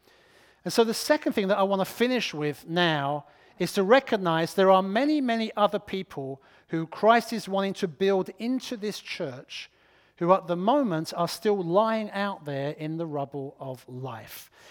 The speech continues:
People who may be broken and hurting, people who may appear a bit rough around the edges, or maybe might seem unlikely candidates,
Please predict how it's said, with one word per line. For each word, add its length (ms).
People 320
who 100
may 160
be 180
broken 760
and 120
hurting, 560
people 320
who 80
may 200
appear 280
a 40
bit 200
rough 340
around 340
the 160
edges, 580
or 120
maybe 340
might 260
seem 400
unlikely 720
candidates, 960